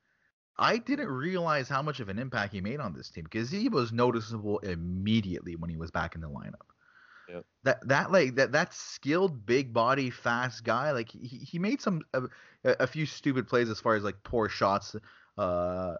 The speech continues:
Speaker 1: on, on some rushes, uh, late in the game yesterday. But just the energy he brings just transforms the team completely. And I can see it transforming Suzuki for sure.
Speaker 2: Oh, yeah. I mean, he, like, it, they, they keep saying, like, I, I think Craig Button was saying it last night, like, he's,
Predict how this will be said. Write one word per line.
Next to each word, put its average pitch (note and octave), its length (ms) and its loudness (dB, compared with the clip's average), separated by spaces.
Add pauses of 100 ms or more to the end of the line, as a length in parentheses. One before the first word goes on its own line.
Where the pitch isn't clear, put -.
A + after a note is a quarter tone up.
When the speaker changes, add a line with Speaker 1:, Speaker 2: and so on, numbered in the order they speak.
Speaker 1:
on, G2 200 -4
on G2 200 -2
some G2+ 240 -4
rushes, G2 380 2
uh, E2+ 180 2
late F#2 280 2
in G2 80 0
the F#2+ 60 0
game F2 240 0
yesterday. F#2+ 480 0
But F2 180 2
just C3 180 0 (220)
the A#2+ 180 4
energy F#3+ 340 4
he C#3+ 140 2
brings G#2 440 2
just - 280 -8
transforms A2+ 520 -2
the F2 40 -8
team F2 200 -4
completely. D#2+ 560 -10
And A#2 260 2
I A2 80 4
can A#2 160 -4
see E3 160 -2
it C3+ 80 0
transforming F#2 400 -4
Suzuki F2+ 420 -8
for D#2+ 140 -14
sure. - 240 -12 (960)
Speaker 2:
Oh, D3+ 140 6
yeah. G2 260 2
I F#2 40 -6
mean, G#2 180 -6
he, B2 300 -6 (180)
like, A#2 300 0 (540)
it, C3+ 220 4 (160)
they, B2+ 300 4
they C#3 140 2
keep F#3+ 220 0
saying, B2 280 2
like, G#2+ 160 2
I, G2 180 2
I - 20 -2
think - 180 -4
Craig G#2+ 240 0
Button G2+ 240 0
was F#2+ 120 -4
saying G#2 220 0
it F#2 80 -2
last G2 300 0
night, G#2+ 180 2
like, G2 240 0
he's, A2 520 0